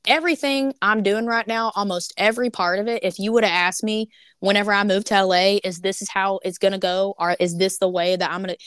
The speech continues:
if you woulda asked me, I would've been asked to be a producer on a movie before I got asked to act in it.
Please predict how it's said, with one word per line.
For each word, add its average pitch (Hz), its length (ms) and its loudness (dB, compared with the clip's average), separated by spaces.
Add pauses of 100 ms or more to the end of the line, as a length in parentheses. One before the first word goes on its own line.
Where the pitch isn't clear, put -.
(120)
if 190 100 -4
you 320 120 2
woulda 269 160 0
asked 214 260 -4
me, 233 160 -4
I 180 140 -4
would've 214 160 -4
been 185 120 -2
asked 185 320 -6
to 180 60 -6
be 185 120 -2
a 170 40 -2
producer 180 640 -6 (280)
on 208 180 2
a 208 40 0
movie 220 340 2
before 190 280 0
I 180 140 2
got 190 160 0
asked 180 260 -4
to - 100 -4
act 170 260 -4
in 220 100 -2
it. 240 140 -6